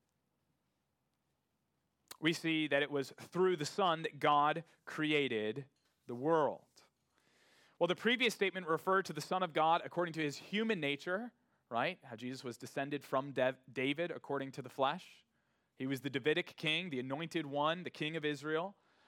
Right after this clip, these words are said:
This verse clearly refers to the Son and what he has done in his deity. Uh, that's just what Deborah read for, for us earlier from John one. The Son is the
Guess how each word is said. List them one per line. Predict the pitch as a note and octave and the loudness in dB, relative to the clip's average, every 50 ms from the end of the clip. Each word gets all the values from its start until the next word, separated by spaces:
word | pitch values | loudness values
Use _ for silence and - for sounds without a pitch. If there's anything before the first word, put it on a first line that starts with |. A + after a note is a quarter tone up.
| _ _ - - - | _ _ -14 -12 -2
This | D3+ F3+ A#3+ A#3 | 0 2 2 2
verse | - G#3+ A3+ G#3 - | 4 2 2 2 0
clearly | - - A3 A3 A3+ G#3+ G#3+ | 2 4 6 8 8 8 6
refers | G#3 G3 - G3+ F#3+ F#3 F3 | 4 2 2 2 0 0 0
to | - - | -2 -4
the | F3 E3 | -4 -4
Son | - - - G#3+ G#3 G3 F#3+ F#3+ G3+ - | -4 -2 0 2 4 4 2 2 0 -2
and | F#3 E3+ D#3+ | -2 0 2
what | E3 F#3+ G3 - | 2 2 2 0
he | - F#3+ F#3+ | 0 0 0
has | F3+ D3+ B2+ | 0 0 0
done | B2+ D3 C#3+ C#3+ D#3 E3+ E3 | 2 2 4 4 2 0 -4
in | - D3+ C#3 | -6 -8 -8
his | B2+ B2+ A#2 A#2+ A#2 B2 C3 - - _ _ _ _ - C3+ | -6 -4 -4 -4 -4 -4 -6 -10 -14 _ _ _ _ -14 -6
deity. | B2 G#3 A3+ A3+ A3+ G3+ D3 A#2 F#2 - _ _ _ _ _ _ _ _ _ _ _ _ _ _ _ _ _ _ _ _ - | -2 0 2 4 4 4 2 0 -4 -8 _ _ _ _ _ _ _ _ _ _ _ _ _ _ _ _ _ _ _ _ -8
Uh, | G#2+ A2 A#2 | -6 -4 -2
that's | D3 D3 | -2 -2
just | - G3+ - - | -2 0 2 4
what | F#3 E3 D3 | 2 4 4
Deborah | E3+ F#3 A3 A3+ A#3 | 4 4 4 4 2
read | D3+ C#3 B2+ A#2+ - | 4 4 2 2 0
for, | - C#3+ C#3+ - - _ | -2 -4 -4 -4 -8 _
for | _ - D3 | _ -2 0
us | C#3 C#3+ C#3+ - - | 2 0 0 -2 -4
earlier | F3+ F#3+ A3 F#3 D3 C#3 | -2 0 2 2 0 0
from | - - D3 D3 | -2 -6 -8 -6
John | C3+ D3 D3+ D3+ D#3+ D#3+ D#3 | -4 0 2 2 2 2 0
one. | D3+ D#3+ G3+ B3 G3+ G3 - _ _ _ _ _ _ _ _ _ _ _ _ _ _ _ _ _ _ _ _ _ _ _ _ _ _ - | -2 -2 -2 -2 -2 -6 -10 _ _ _ _ _ _ _ _ _ _ _ _ _ _ _ _ _ _ _ _ _ _ _ _ _ _ -4
The | E3 A3+ A3+ | 0 0 0
Son | - - - A#3 A3+ A3+ A3+ A3 A3 - | 0 0 0 2 2 2 2 0 -2 -2
is | F#3+ G#3+ G#3+ G#3 D#3+ | 0 0 0 0 -2
the | D3+ G3+ G3 | -2 -4 -4